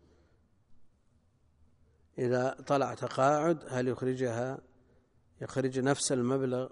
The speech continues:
أو على نسبة التقاعد؟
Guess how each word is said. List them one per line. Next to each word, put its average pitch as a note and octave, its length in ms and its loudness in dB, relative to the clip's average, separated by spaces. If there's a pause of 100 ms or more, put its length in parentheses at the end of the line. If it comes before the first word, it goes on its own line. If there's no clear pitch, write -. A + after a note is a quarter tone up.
أو C3 180 0
على A#2+ 420 -6 (800)
نسبة C3 400 0
التقاعد؟ A2+ 640 -10